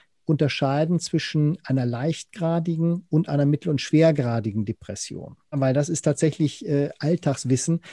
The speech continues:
äh, womit wir uns auch in Teufels Küche bringen können, wenn wir das übersehen. Denn, äh, die, äh, schwere Depression geht gerne einher mit Suizidalität.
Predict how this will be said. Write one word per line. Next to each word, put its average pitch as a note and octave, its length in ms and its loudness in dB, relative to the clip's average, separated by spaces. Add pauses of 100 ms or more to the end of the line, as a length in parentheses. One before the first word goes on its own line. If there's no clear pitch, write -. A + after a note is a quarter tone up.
(340)
äh, C#3 260 4
womit C#3+ 380 4
wir D#3 160 2
uns D3 140 0
auch C#3 80 0
in C3+ 100 4
Teufels D3+ 320 2
Küche E3 220 2
bringen C#3 300 2
können, D3 240 2
wenn C#3 140 4
wir C#3 80 2
das C3+ 180 0
übersehen. C3 640 2
Denn, C3 340 4
äh, B2+ 400 2
die, C#3 320 -4
äh, C3+ 140 0
schwere D3+ 320 2
Depression D3 600 0
geht C#3 280 0
gerne D3 340 2
einher C3 320 0
mit C3 180 0
Suizidalität. B2+ 1000 -2